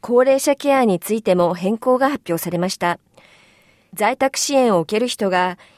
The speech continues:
医療以外のサービスに対し、最大で一時間あたり五十ドルを支払うとする案について、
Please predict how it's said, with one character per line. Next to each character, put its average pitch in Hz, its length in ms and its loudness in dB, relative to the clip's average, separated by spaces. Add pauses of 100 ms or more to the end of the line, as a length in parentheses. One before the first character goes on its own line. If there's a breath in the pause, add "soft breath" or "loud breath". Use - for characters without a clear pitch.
(120)
医 202 140 -6
療 254 260 4
以 269 120 -4
外 247 180 2
の 185 80 0
サ 233 200 -2
ー 262 60 -2
ビ 240 120 -4
ス - 120 -6
に 170 100 -4
対 185 200 -4
し、 175 300 -10 (340 soft breath)
最 208 300 -2
大 202 200 2
で 190 200 2
一 196 320 -8
時 247 100 -6
間 233 240 0
あ 240 80 -2
た 214 140 0
り 190 260 -2
五 185 160 0
十 262 220 -4
ド 247 100 0
ル 214 140 0
を 185 80 -2
支 185 140 -10
払 233 260 -4
う 247 80 -6
と 214 80 -6
す 190 120 -10
る 175 160 0
案 220 140 0
に 233 140 -2
つ 196 100 -10
い 190 100 -4
て、 180 280 -4